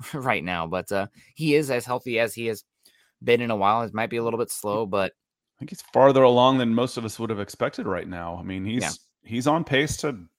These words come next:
Speaker 2: be ready for the, you know, first game. That's really good news on my book.
Speaker 1: Yep. Yeah, I mean, anything you can get from K J Hamler this year is gravy,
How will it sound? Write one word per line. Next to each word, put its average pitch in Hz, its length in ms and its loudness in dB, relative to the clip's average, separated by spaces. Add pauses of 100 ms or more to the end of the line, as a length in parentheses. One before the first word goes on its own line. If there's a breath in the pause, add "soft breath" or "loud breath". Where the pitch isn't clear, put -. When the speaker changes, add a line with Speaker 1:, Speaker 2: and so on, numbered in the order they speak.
Speaker 2:
be 110 120 -4
ready 117 220 0
for 135 200 -4
the, 107 300 -2
you 104 140 -4
know, 113 140 -4
first - 320 -4
game. 151 380 -4
That's - 380 -8 (220)
really 110 260 0
good 151 180 0
news 143 280 0
on 98 120 -4
my 87 160 -4
book. 80 340 -12 (640)
Speaker 1:
Yep. 104 180 -10 (440 soft breath)
Yeah, 95 180 0
I 92 80 0
mean, 98 180 -4
anything 156 340 -4
you 127 80 -4
can 110 80 -4
get 117 100 -6
from 104 140 -10
K 107 160 -6
J 98 160 -4
Hamler 104 260 -8
this 104 200 -8
year 107 160 -8
is 80 380 -6
gravy, 101 500 -6